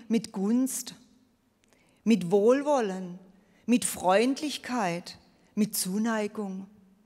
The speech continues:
Er hat sein Schreien geehrt, indem er ihn fragte: "Was willst du, dass ich dir tun soll?"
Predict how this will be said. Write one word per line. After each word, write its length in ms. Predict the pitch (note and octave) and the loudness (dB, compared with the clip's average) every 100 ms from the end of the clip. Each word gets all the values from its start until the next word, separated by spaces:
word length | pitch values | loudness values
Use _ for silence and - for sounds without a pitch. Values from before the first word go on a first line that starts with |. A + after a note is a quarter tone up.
| _ _ _ _ _ _ _ _ _ _ _ _ _ _ _ - - | _ _ _ _ _ _ _ _ _ _ _ _ _ _ _ -20 -8
Er 160 | - F#3 | -2 2
hat 220 | A3 A3+ | 2 0
sein 260 | - A#3+ A#3 | 0 2 2
Schreien 680 | - - F3+ G3+ B3 B3 G3+ | -2 0 2 2 2 0 0
geehrt, 760 | A3+ - F3+ G3 A#3+ B3 - - _ _ _ _ _ A#3+ | -2 0 0 2 0 -4 -10 -16 _ _ _ _ _ 2
indem 300 | A3 A3 A#3 | 6 6 6
er 160 | G#3 | 4
ihn 160 | D#3+ A#3+ | 4 0
fragte: 720 | - F#3 F3+ F#3+ F#3+ A#3 A3 - - _ - - | 0 2 4 4 0 -6 -6 -10 -20 _ -20 -4
"Was 320 | G3 G3+ - | -2 -2 -2
willst 440 | F3+ G3+ A3+ - C4+ | 0 0 -2 -6 -6
du, 100 | B3 | -2
dass 260 | G3+ F#3 | -2 -2
ich 140 | G#3 - | -8 -8
dir 180 | F#3+ | -8
tun 280 | F#3+ F#3+ F#3+ | -6 -6 -6
soll?" 420 | - A#3 A3 G#3 | -6 -8 -8 -10